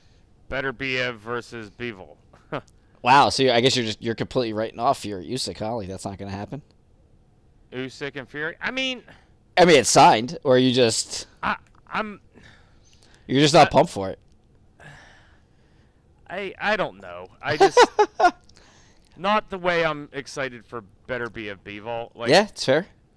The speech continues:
Speaker 1: I, we're just gonna have to deal with so much Fury nonsense leading up to it that I'm just be like, "Dear God, just fight and just
Speaker 2: <laughs>
Speaker 1: see." Like, I'm excited for the fight. I'm not excited for the build-up.
Speaker 2: Rabbit! Rabbit!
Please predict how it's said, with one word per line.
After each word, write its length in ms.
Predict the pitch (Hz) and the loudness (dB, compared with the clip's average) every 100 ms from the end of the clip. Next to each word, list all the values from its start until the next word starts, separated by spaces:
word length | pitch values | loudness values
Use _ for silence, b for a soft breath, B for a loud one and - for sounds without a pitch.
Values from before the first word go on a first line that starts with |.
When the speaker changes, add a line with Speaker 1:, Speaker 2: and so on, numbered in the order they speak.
| _ | _
Speaker 1:
I, 120 | 160 175 | -10 -10
we're 160 | 180 214 | -6 -6
just 180 | 233 214 | -6 -8
gonna 100 | 208 | -8
have 120 | 180 | -8
to 100 | 151 | -12
deal 240 | 131 139 | -8 -8
with 100 | 127 | -8
so 280 | 123 - 135 | -10 -12 -10
much 200 | 135 127 | -10 -14
Fury 540 | - _ 117 123 117 107 | -16 _ -14 -10 -10 -12
nonsense 800 | 101 101 101 98 90 85 - - | -12 -12 -12 -16 -20 -20 -20 -20
leading 380 | 107 113 107 98 | -20 -16 -16 -16
up 160 | 104 | -18
to 180 | - 120 | -16 -14
it 140 | 131 - | -14 -14
that 140 | 120 120 | -14 -12
I'm 160 | 123 | -14
just 120 | 110 110 | -18 -14
be 80 | |
like, 160 | 117 110 _ | -12 -12 _
"Dear 280 | 117 117 113 - | -14 -10 -10 -10
God, 400 | 113 110 110 110 | -6 -2 -2 -4
just 200 | 120 120 | -10 -14
fight 440 | - 120 120 117 104 | -14 -8 -8 -8 -14
and 140 | 110 | -20
just 320 | 101 101 - | -20 -20 -12
Speaker 2:
<laughs> 20 | - | -2
Speaker 1:
see." 380 | 110 117 123 139 - b b b | 2 2 2 0 -8 b b b
Like, 160 | 147 151 | -4 0
I'm 120 | 196 | 0
excited 320 | 190 214 202 | 0 -2 -4
for 100 | 190 | -6
the 80 | 156 | -10
fight. 340 | - 135 165 - | -8 -6 -4 -6
I'm 120 | 143 | -6
not 200 | 143 147 | -6 -6
excited 480 | 147 - 139 135 113 | -8 -8 -8 -8 -14
for 240 | 120 117 | -12 -12
the 160 | 98 107 _ _ _ | -12 -18 _ _ _
build-up. 280 | 107 95 - | -16 -10 4
Speaker 2:
Rabbit! 480 | 190 208 233 208 - _ _ _ | 6 8 8 6 2 _ _ _
Rabbit! 480 | 180 233 269 269 - | 6 8 8 6 4